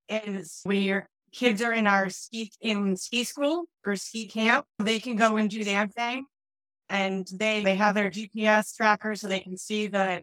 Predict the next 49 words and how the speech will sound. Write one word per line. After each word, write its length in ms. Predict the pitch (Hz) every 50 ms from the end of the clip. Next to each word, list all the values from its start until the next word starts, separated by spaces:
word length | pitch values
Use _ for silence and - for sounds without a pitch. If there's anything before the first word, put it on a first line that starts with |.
| - -
terrain 280 | - 220 254 262 269
that 140 | 262 254 208
they're 260 | 254 240 240 - -
on 420 | - 226 226 226 220 220 220 220 214
and 160 | 196 185 185
the 60 | 190
number 380 | 208 226 240 233 240 240 233 233
of 120 | 220 202
runs 300 | 190 240 247 247 240 202
they've 220 | 214 240 240 226 196
taken 400 | 208 226 220 220 202 - 208 196
and 100 | 202 214
all 140 | 214 208
that 180 | 196 208 214 214
good 180 | - 214 202 -
stuff. 340 | - - 202 190 190 185 - _ _ _ _ _ _ _ _ _ _
And 140 | 190 208 208
mom 200 | 214 214 226 226
and 80 | 220
dad 300 | 202 233 220 208 208 208
and 80 | 208 208
whoever 320 | 196 214 208 196 202 208
else 280 | 214 214 202 196 190 - -
can 320 | - 196 190 190 185 185 180 - _
get 180 | - 208 202 -
crazy 640 | - - 220 220 220 214 208 190 190 208 202 196
on 180 | 196 190 190 190
our 380 | 190 190 190 185 190 190 190
triple 340 | 190 - - 196 - 208 202 190
black 400 | 190 202 196 190 190 196 196 - _
and 180 | 202 190 190 190
know 120 | 190 190 185
that 120 | 190 185
their 140 | 196 190 185
kids 280 | - 202 196 180 165
are 60 | 190 190
safe 260 | - - 185 185 185 190
and 80 | 190
having 180 | 190 190 190 185
a 80 | 190
good 160 | 175 196 190 -
time. 380 | 190 185 185 185 180 180 180 - _ _ _ _ _ _ _ _ -
And 80 | 214
everyone 400 | 214 214 196 208 208 202 202 196
can 180 | 185 208 208 196
rejoin 720 | 185 208 202 180 165 196 202 196 196 196 190 196 190 190 190 -
in 140 | - 196
the 180 | 196 196 190 196
end 340 | 214 233 214 - 170 170